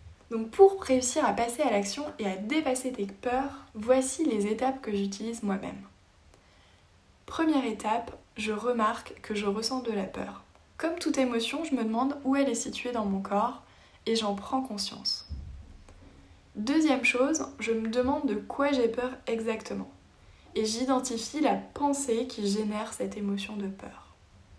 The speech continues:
Par exemple, je me dis, si je rate cet entretien, c'est la catastrophe. C'est cette pensée-là qui génère ma peur. Troisième étape,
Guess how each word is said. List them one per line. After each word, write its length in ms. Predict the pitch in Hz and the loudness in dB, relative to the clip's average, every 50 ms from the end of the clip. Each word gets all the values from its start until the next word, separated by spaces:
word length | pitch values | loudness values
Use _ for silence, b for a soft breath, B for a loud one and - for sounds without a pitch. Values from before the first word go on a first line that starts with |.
| - - - | -20 -14 -4
Par 220 | - 226 220 220 208 | -2 0 0 0 0
exemple, 380 | 196 190 190 202 208 233 233 | -2 -2 0 -2 -2 0 2
je 60 | 208 196 | 0 0
me 140 | 185 185 | 0 0
dis, 440 | 185 185 196 214 233 247 254 262 262 - | -4 -2 -2 0 0 0 0 -2 -2 -4
si 280 | - - - - 277 262 | -4 -2 0 2 2 2
je 80 | 262 240 | 4 4
rate 240 | 220 220 233 233 | 4 2 2 2
cet 160 | - 240 226 208 | 0 -4 -2 -2
entretien, 680 | 202 196 196 190 190 - - 208 208 220 240 262 277 - | -2 -2 -2 -2 -4 -4 -4 -2 0 0 -2 -2 -4 -6
c'est 240 | - - - 214 | -6 -4 -2 0
la 100 | 208 202 | -2 -2
catastrophe. 760 | 202 214 214 202 208 196 196 - - - - - - - - - _ _ _ _ - - - - _ - | -2 -2 -6 -6 -6 -6 -8 -8 -10 -16 -18 -18 -18 -20 -20 -20 _ _ _ _ -20 -20 -20 -20 _ -12
C'est 160 | - - 196 | -4 -2 -2
cette 360 | 196 - - 302 285 277 - | -2 -2 -2 -2 -2 -2 -2
pensée-là 440 | - 226 208 196 - 214 208 214 233 | -4 -4 -4 -4 -4 -4 -4 -4 -4
qui 200 | 233 - - 202 | -6 -6 -4 -2
génère 380 | 196 196 190 190 202 202 - - | 0 0 0 0 0 -2 -4 -8
ma 120 | 196 185 | -10 -10
peur. 420 | 185 - - 190 196 196 - - - - - _ _ _ _ _ - _ _ - | -10 -10 -12 -12 -12 -12 -14 -18 -20 -20 -20 _ _ _ _ _ -20 _ _ -18
Troisième 460 | - - - 311 311 285 269 247 226 | -10 0 2 2 4 4 4 2 2
étape, 400 | 220 208 202 - 226 233 254 262 | 0 -4 -4 -2 -2 -2 -2 -4